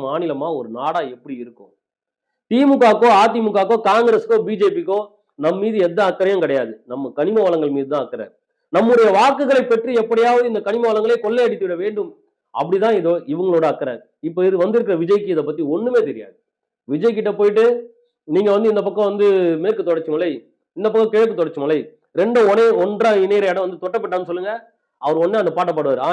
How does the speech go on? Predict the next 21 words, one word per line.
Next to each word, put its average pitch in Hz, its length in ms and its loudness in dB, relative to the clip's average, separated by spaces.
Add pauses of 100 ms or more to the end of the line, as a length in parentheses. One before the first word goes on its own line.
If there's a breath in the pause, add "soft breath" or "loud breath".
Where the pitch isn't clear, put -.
எனக்கு 170 220 -2
தெரியுமே, 180 340 -2
தொட்டப்பட்டா 185 460 -8
உச்சி 170 180 -8
மேல 175 200 -6
முட்டை 151 240 -12
பரோட்டா, 151 340 -4 (420)
நான் 139 180 -4
தொட்டுக்கொள்ள 170 440 -2
சிக்கன் 175 240 -2
தரட்டான்னு" 143 380 -2
பாடுவாரு. 107 280 -8 (480)
அவரு 190 340 2 (120)
மத்தவங்க 190 320 2
யாரோ 220 180 4
எழுதி 240 340 2
ஒரு 190 140 -2
ஸ்கிரிப்டை 247 340 -2
பேசுற 190 320 -2 (560)
ஒரு 180 240 2 (160)
கதாநாயகன். 151 720 0